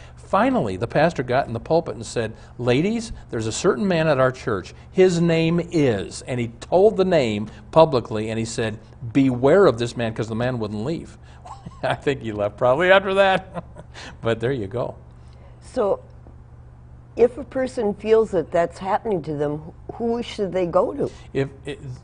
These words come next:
Speaker 1: that, that what's happening to them?
Speaker 2: That if they feel they're being taken advantage of by
Speaker 1: Yeah.
Speaker 2: somebody.
Speaker 1: Yeah, I think i-, if, if it's in the church, you go to the elders of the church and, and, well, first of all, no, Matthew eighteen,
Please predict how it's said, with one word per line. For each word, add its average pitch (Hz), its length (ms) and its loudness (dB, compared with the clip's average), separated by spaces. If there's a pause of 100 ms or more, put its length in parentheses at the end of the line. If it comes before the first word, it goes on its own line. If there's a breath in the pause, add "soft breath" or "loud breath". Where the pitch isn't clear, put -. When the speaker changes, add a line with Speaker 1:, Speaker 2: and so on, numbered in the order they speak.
(160)
Speaker 1:
that, 127 360 -6
that 127 160 -4
what's 123 220 4
happening 98 420 -6
to 107 100 -14
them? 98 260 -12
Speaker 2:
That 220 260 6
if 208 200 -2
they 208 180 6
feel 208 260 4
they're 180 180 4
being 170 500 2 (420)
taken 185 360 2
advantage 151 540 2
of 139 160 0
by 147 100 0
Speaker 1:
Yeah. 143 140 -2
Speaker 2:
somebody. 131 340 -2 (120)
Speaker 1:
Yeah, 165 240 0
I 143 100 0
think 160 380 -2
i-, 139 180 -6
if, 143 300 -2
if 143 160 -2
it's 123 140 -6
in 127 120 2
the 110 80 0
church, - 580 -2
you 117 140 -6
go 123 160 2
to 113 80 0
the 101 140 -2
elders 139 340 0
of 92 80 -6
the 95 80 -8
church 95 400 -10
and, 104 260 -12
and, 107 160 -8 (160 loud breath)
well, 113 100 0
first 196 260 0
of 165 80 -2
all, 139 100 2
no, 123 480 -4
Matthew 117 320 -2
eighteen, 104 300 -6